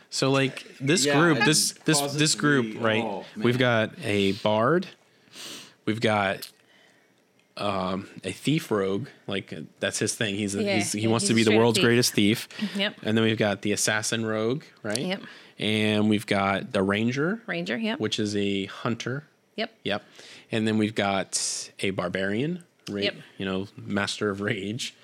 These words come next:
Speaker 3: Yes.
Speaker 1: And then we have the
Speaker 3: Fighter.
Speaker 1: fighter.
Speaker 3: Yep.
Speaker 1: Like, straight up just pure fight.
Speaker 3: Yep.
Speaker 1: Um,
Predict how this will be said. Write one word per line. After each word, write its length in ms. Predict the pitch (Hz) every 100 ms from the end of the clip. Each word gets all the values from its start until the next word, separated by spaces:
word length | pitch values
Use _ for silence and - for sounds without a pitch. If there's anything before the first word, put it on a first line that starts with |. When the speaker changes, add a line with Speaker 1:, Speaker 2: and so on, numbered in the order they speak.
| -
Speaker 3:
Yes. 580 | 190 208 190 - - - -
Speaker 1:
And 280 | - 107 107
then 220 | 110 107
we 120 | 107
have 500 | 104 104 104 101 107 -
the 400 | 107 104 101 98
Speaker 3:
Fighter. 280 | - -
Speaker 1:
fighter. 380 | - 107 92 87 - _
Speaker 3:
Yep. 160 | - - -
Speaker 1:
Like, 200 | - 98
straight 280 | - - 104
up 140 | 101 92
just 280 | 92 - - - -
pure 240 | - 107 101
fight. 380 | - 92 82 - - -
Speaker 3:
Yep. 140 | 196 185 - - -
Speaker 1:
Um, 500 | - 98 95 95 95